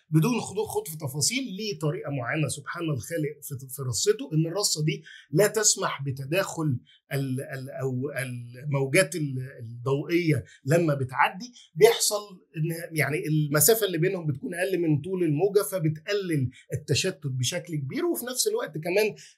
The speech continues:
آه، في رصه معينه بتعمل حاجه اسمها destructive interference، ان الموجات يعني ال-، ال-، ال-، برضه فيزياء سريعه كده، ان الموجات، الموجه بتبقى ليها يعني، آه، حاجه اسمها يعني، المهم مش هنتكلم بالانجليزي، ولكن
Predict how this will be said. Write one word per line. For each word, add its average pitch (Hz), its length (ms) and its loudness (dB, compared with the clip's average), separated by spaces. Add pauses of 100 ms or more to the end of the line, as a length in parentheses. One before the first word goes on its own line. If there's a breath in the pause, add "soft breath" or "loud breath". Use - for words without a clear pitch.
(120)
آه، 165 120 4
في 214 280 4
رصه 196 380 4
معينه 156 400 -4
بتعمل 180 300 -14
حاجه 175 140 -8
اسمها 165 240 -10
destructive 156 500 -8
interference، 156 640 -6
ان 170 140 -8
الموجات 147 500 -2 (240 loud breath)
يعني 143 200 2
ال-، 143 160 0
ال-، 143 140 0
ال-، 143 680 0
برضه 170 240 8
فيزياء 175 400 6
سريعه 151 420 4
كده، 190 260 6
ان 156 140 2
الموجات، 139 520 -2
الموجه 160 320 2
بتبقى 202 360 -4
ليها 208 320 2 (300 soft breath)
يعني، 151 580 4
آه، 156 680 -12
حاجه 180 260 6
اسمها 185 560 0 (100)
يعني، 151 380 4 (200 loud breath)
المهم 226 320 10
مش 180 200 4
هنتكلم 190 460 0
بالانجليزي، 175 480 -4
ولكن 214 400 2